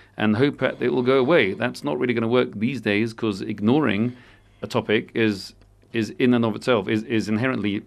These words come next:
not ignoring it as a statement and hoping it will go away. It's clearly not gonna go away. Um,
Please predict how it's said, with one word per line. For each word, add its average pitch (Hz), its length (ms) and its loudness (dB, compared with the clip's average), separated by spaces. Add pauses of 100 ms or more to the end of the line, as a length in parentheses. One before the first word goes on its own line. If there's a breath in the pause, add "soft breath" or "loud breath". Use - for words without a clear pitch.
not 107 300 -2
ignoring 95 360 -4
it 107 100 -4
as 95 100 -6
a 95 80 -8
statement 110 500 -2 (360 loud breath)
and 107 240 0
hoping 139 260 0
it - 40 -4
will 120 100 -4
go 120 120 4
away. 117 260 4
It's - 180 -6
clearly 117 400 0
not 110 400 0 (100)
gonna 98 240 0
go 98 160 4
away. 98 320 2 (500 loud breath)
Um, 107 480 2